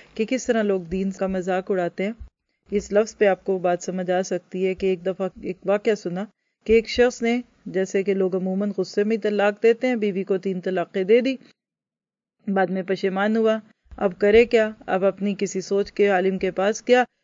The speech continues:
کہا کہ مجھے کوئی راستہ بتائیے، کوئی ہیلا بتاؤ۔ اس نے کہا، "اچھا ایسا کرو کہ تم یہ نیت کر لو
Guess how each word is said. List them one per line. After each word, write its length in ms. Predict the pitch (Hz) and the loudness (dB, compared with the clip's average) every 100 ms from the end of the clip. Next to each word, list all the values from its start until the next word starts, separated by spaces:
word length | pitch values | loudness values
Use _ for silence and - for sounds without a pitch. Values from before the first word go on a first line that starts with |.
| _ | _
کہا 280 | - 202 196 | -4 0 0
کہ 320 | 196 208 202 180 | 2 4 4 0
مجھے 240 | 175 180 | -2 -2
کوئی 160 | 185 185 | 0 0
راستہ 300 | 190 - 220 | 0 -2 -4
بتائیے، 400 | 208 208 196 190 | -2 -2 0 0
کوئی 160 | 196 | -2
ہیلا 280 | 170 190 226 | -2 2 4
بتاؤ۔ 340 | 233 254 254 240 _ _ - | 6 4 2 0 _ _ -4
اس 100 | 247 | 0
نے 100 | 262 | 2
کہا، 100 | 254 | 0
"اچھا 180 | 254 | 2
ایسا 240 | 247 226 247 | 0 0 0
کرو 240 | 233 226 | 2 2
کہ 120 | 226 | 2
تم 220 | 233 226 214 | 0 0 4
یہ 140 | 233 | 4
نیت 300 | 214 214 208 | 4 -2 -2
کر 140 | 196 | -4
لو 220 | 175 202 | 0 -2